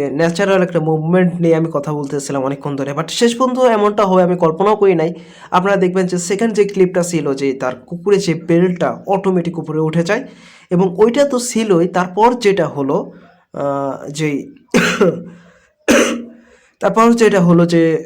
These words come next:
উম, মানে তার ফোনটা যে যখন তল দিয়ে, আহ, দেখতে চাচ্ছিল ক্যামেরাটা just ঢুকিয়ে ভিতরে,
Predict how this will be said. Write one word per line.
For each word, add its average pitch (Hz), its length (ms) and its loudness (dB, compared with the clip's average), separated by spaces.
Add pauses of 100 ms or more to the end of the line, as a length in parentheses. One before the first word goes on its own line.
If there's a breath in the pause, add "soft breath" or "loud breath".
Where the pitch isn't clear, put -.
(220)
উম, 135 260 -10
মানে 143 240 -8 (100)
তার 175 120 0
ফোনটা 214 320 0
যে 190 200 4
যখন 180 300 2
তল 180 240 4
দিয়ে, 160 260 0
আহ, - 560 -12 (100)
দেখতে 175 200 -4
চাচ্ছিল 170 320 -4 (120)
ক্যামেরাটা 147 420 -2
just 147 220 -6
ঢুকিয়ে 196 300 2
ভিতরে, 147 320 -4